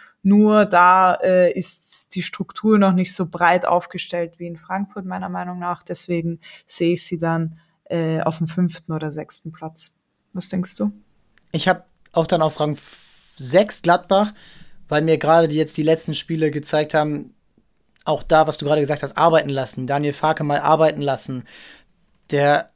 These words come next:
Speaker 2: hat eine Mannschaft übernommen, die jetzt wirklich, ja, zwei Jahre in Folge ein, kein schönes Trainerende hatte. Mit Rose erst und dann jetzt mit Hütter.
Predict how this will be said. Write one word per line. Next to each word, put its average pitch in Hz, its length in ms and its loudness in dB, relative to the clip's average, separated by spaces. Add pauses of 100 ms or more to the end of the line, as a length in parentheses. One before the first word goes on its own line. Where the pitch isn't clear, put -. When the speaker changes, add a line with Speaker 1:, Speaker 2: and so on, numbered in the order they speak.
Speaker 2:
hat 156 200 -2
eine 160 100 0
Mannschaft 160 360 0
übernommen, 151 380 -2
die 147 80 -2
jetzt 151 200 -2
wirklich, 147 320 -10 (500)
ja, 143 420 -2
zwei 156 280 2
Jahre 160 180 6
in 151 100 -2
Folge 165 320 0
ein, 147 300 -6
kein 170 280 -2
schönes 165 320 -2
Trainerende 147 640 0 (360)
hatte. 143 280 -4
Mit 139 200 -6
Rose 165 260 0
erst 165 360 0
und 143 140 -8
dann 156 160 -2
jetzt 151 200 -6
mit 147 160 -8
Hütter. 170 360 -2